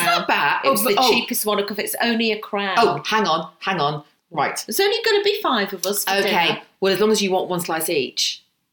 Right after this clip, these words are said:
Speaker 1: Oh, there'll be enough for
Speaker 2: Okay, fine.
Speaker 1: five.
Speaker 2: Cool, cool, cool,
Speaker 1: Oh,
Speaker 2: cool. Go.
Speaker 1: don't. Honest to God. And, uh, he, and he also demanded the, um,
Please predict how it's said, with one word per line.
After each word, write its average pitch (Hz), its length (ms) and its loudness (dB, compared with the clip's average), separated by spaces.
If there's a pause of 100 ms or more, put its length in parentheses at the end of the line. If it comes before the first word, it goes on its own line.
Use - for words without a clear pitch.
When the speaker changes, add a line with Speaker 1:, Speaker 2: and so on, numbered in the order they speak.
(120)
Speaker 1:
Oh, 233 120 -2
there'll 285 200 -4
be 302 120 -6
enough 190 280 -4
for 139 180 -8
Speaker 2:
Okay, 139 300 -2
fine. 131 240 -2
Speaker 1:
five. 139 100 -4
Speaker 2:
Cool, 180 260 -4
cool, 185 180 0
cool, 180 140 0
Speaker 1:
Oh, 185 60 0
Speaker 2:
cool. 208 120 2
Go. - 60 -10
Speaker 1:
don't. 170 560 0
Honest 170 360 -4
to 151 40 -8
God. 151 420 -4 (480)
And, 190 240 0
uh, 175 480 -2
he, - 260 -6 (120)
and 190 240 0
he 202 220 -2
also 214 580 0
demanded 165 800 -4 (440)
the, 170 400 0
um, 156 500 -6